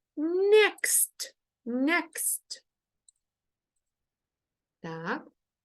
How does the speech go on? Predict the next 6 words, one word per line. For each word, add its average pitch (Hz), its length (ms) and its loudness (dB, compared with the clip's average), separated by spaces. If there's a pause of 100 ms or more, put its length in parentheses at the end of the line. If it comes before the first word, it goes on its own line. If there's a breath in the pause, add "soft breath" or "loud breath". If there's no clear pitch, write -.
(1700)
Horse, 220 840 10 (320)
кінь, 240 680 2 (280)
orange, 185 1120 6 (160)
апельсин, 196 1000 4 (320)
tea, 262 640 4 (360)
чай. 165 840 2